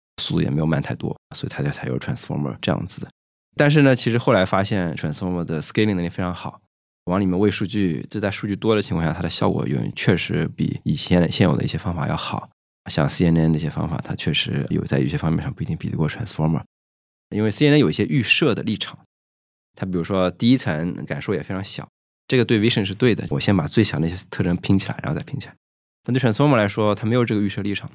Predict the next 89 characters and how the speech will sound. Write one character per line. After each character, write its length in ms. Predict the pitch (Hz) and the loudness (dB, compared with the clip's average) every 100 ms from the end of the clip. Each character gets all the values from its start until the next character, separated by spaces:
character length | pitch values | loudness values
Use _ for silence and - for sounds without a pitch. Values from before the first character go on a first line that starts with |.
| - _ _ _ | -20 _ _ _
那 80 | - | 0
么 100 | 101 | 2
就 100 | 95 | 4
意 120 | 107 | 4
味 100 | 104 | 4
着 80 | 95 | 2
这 80 | 90 | 0
数 160 | 90 107 | -2 -2
据 180 | 101 95 | 0 2
多 200 | 110 117 | 2 2
的 80 | |
话 160 | 101 92 | 2 0
呢， 220 | 85 80 | -2 -2
它 260 | 78 76 78 62 | -4 -6 -6 -6
这 80 | |
个 80 | 92 | -6
效 160 | 80 90 | -4 -4
果 120 | 65 | -4
就 180 | 69 87 | -4 -4
会 160 | - 87 | -2 -4
有 100 | - | -4
更 160 | - | -6
好 140 | 82 - | -8 -8
的 100 | 50 | -8
提 200 | - - | -10 -8
升。 200 | 76 64 - _ _ _ - | -6 -8 -10 _ _ _ -6
它 140 | 120 | -4
相 160 | 120 123 | 0 2
当 120 | 117 | 2
于 20 | |
是 240 | 107 110 | 2 0
一 80 | 101 | 0
个 80 | 104 | 0
典 220 | 101 82 | 0 -2
型 80 | 82 | -2
的 80 | 87 | -4
用 120 | 104 | -4
算 320 | 95 131 107 | 0 2 2
力 180 | 110 101 | 2 0
来 180 | 87 85 | 0 -2
换 480 | - 113 92 76 82 | -2 0 0 -2 0
预 140 | 120 | 0
设 160 | 107 107 | 2 2
立 100 | 113 | 2
场 220 | - 60 | 0 -8
的 80 | 57 | -6
例 160 | 95 | -4
子。 200 | 92 - - _ _ _ _ _ _ _ _ _ | -6 -10 -20 _ _ _ _ _ _ _ _ _
因 100 | - | -2
为 60 | 107 | 2
你 100 | 107 | 4
要 140 | 95 | 2
看 260 | 101 - 117 | 2 2 2
那 60 | 107 | 2
个 60 | |
人 120 | 90 | 0
类 80 | 92 | 0
社 180 | 110 120 | 0 0
会 140 | 110 | 0
的 120 | 101 92 | 0 0
那 80 | |
个 40 | 87 | 0
发 180 | 104 104 | 0 0
展， 320 | 92 50 87 | -2 -4 -8
或 100 | 98 | -6
者 120 | 87 85 - | -6 -8 -12
研 180 | - 87 | -4 0
究 80 | 113 | 2
的 80 | 110 | 2
发 180 | 98 | 2
展 100 | 101 | 0
的 80 | 69 | -2
话， 200 | 76 71 71 | -8 -10 -8
一 80 | 104 | -2
般 180 | 107 | 0
是 80 | 113 | 0
这 120 | 98 | -2
样， 100 | 95 - _ _ | -4 -6 _ _
计 100 | 147 | 2
算 180 | 139 120 | 4 2
资 120 | 131 | 2
源 140 | 123 | 2
比 100 | 107 | 2
较 100 | 92 | -2
低 140 | 87 117 | 0 0
的 100 | 110 | 0
时 120 | - | -2
候 160 | 92 | -6
呢， 200 | 85 80 | -6 -6